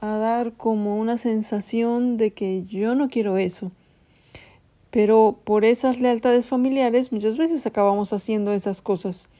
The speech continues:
eh, porque hay que mantener a la familia unida, porque, eh, yo prometí estar en este matrimonio para siempre.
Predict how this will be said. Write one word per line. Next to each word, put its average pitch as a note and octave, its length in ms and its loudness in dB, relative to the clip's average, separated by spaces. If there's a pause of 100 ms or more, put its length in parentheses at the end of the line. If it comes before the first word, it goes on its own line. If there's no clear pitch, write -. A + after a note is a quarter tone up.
(460)
eh, G#3 520 0
porque G#3+ 240 0
hay G#3+ 60 4
que G#3 80 2
mantener G#3 640 0
a G#3+ 60 0
la G3 120 -2
familia F#3+ 360 -2
unida, G3 560 -2
porque, F#3 640 -6 (560)
eh, G3 520 -4 (1000)
yo G#3+ 140 6
prometí A3 560 2
estar A3 280 2
en G3+ 140 0
este G3+ 220 -2
matrimonio F#3+ 600 -2
para F#3 220 -2
siempre. F#3+ 680 -4